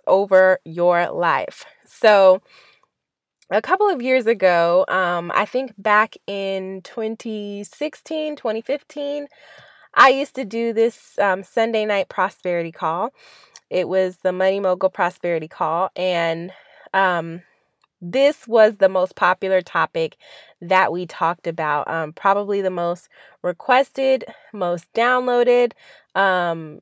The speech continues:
greatest feedback that I received from this particular episode, and I decided to revive that content, um, and speak about it again because that call has been archived.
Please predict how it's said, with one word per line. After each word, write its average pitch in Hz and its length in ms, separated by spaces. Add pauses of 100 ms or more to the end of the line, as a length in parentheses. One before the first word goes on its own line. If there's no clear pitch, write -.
(120)
greatest 226 600
feedback 226 920
that 226 120
I 220 100
received 226 540
from 214 280
this 214 180
particular 220 580
episode, 214 540
and 190 100
I 185 100
decided 202 560
to 190 280 (440)
revive 208 760
that 190 260
content, 202 840
um, 160 420
and 170 160
speak - 320
about 196 300
it 170 60
again 247 340
because 190 520 (560)
that 208 200
call 202 360
has 185 320
been 175 220
archived. 165 840